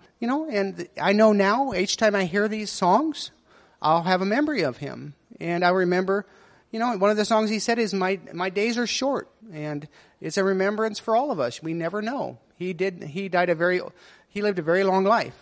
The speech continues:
but we never know. So I find it amazing, you know, 'cause I was gonna teach on this Matthew twenty-six before I left. This was the message. I was just going in order.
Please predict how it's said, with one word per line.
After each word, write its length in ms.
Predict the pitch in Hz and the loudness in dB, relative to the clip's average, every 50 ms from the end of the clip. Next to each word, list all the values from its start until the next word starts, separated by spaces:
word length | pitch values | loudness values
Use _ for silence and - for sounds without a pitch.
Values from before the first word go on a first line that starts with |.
| _ _ | _ _
but 400 | 147 147 156 147 - - - - | -2 0 0 0 0 -4 -10 -14
we 180 | 160 156 151 143 | -10 -8 -6 -4
never 280 | 139 139 143 170 190 | -2 -2 -2 -2 -2
know. 260 | 190 208 196 - - 123 _ _ _ _ _ _ _ | -2 -4 -4 -6 -10 -14 _ _ _ _ _ _ _
So 400 | - - 240 240 233 - - - _ _ _ _ _ - | -2 2 4 4 4 2 -2 -10 _ _ _ _ _ -4
I 140 | - 208 254 | 0 0 0
find 360 | 247 - 277 277 269 269 247 | 0 0 -2 0 0 2 2
it 200 | 247 202 - - - | 2 0 0 -2 -6
amazing, 800 | 170 175 196 214 240 254 240 202 196 175 180 220 233 214 185 170 165 - - _ _ _ | -4 -2 0 2 4 4 4 4 4 4 2 2 0 -4 -8 -14 -20 -20 -20 _ _ _
you 100 | - 190 | -2 2
know, 140 | 202 202 196 | 4 4 4
'cause 160 | - 202 185 | 2 2 4
I 200 | 214 233 247 247 | 4 4 4 4
was 140 | 208 214 202 | 2 0 0
gonna 160 | 214 214 190 | 2 0 0
teach 380 | 180 - - 226 220 - - - | 0 0 -4 -6 -6 -4 -2 0
on 160 | 190 170 170 | 2 2 4
this 220 | 175 175 170 - | 4 2 2 2
Matthew 320 | 196 185 175 - - 190 175 | 2 0 0 0 -2 -6 -6
twenty-six 640 | - - 185 175 156 - - 202 185 165 - - - | -4 -2 -2 -2 -2 -2 0 2 2 2 0 -4 -8
before 380 | - 160 156 - - 170 156 151 | -8 -8 -8 -2 2 2 4 4
I 80 | 151 | 4
left. 460 | 170 196 147 - 117 - - - - _ _ _ _ _ _ _ _ | 4 2 2 0 -2 -8 -16 -20 -20 _ _ _ _ _ _ _ _
This 200 | 156 151 139 - | -12 -12 -10 -8
was 160 | 156 143 - | -10 -8 -8
the 40 | 151 | -8
message. 480 | 143 139 135 - - 143 143 - - - | -6 -6 -6 -8 -8 -10 -12 -12 -10 -6
I 60 | 135 | -6
was 100 | 131 135 | -6 -4
just 140 | 143 - - | -6 -6 -4
going 360 | 156 143 143 143 147 151 - | -2 -2 -2 -2 -4 -6 -8
in 160 | - 170 185 | -8 -6 -4
order. 320 | 220 269 247 151 117 123 | -2 -2 -2 -2 -4 -6